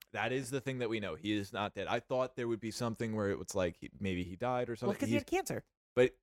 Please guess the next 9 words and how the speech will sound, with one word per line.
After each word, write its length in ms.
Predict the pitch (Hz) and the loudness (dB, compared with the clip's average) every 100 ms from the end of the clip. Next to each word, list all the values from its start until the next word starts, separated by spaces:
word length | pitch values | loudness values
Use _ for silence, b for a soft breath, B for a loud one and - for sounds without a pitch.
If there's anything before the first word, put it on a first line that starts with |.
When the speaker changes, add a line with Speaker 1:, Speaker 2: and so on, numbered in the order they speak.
| _ 127 | _ -6
Speaker 1:
he's 180 | 123 | -4
not 260 | 127 147 - | -2 -4 0
dead, 240 | 110 67 - _ - | 0 0 -4 _ -2
as 140 | 104 | -2
far 240 | 110 110 | 0 -2
as 140 | 107 - | -2 -2
we 120 | 101 | -4
know. 220 | 92 - | -2 -4
He, 360 | - 117 117 | -2 0 0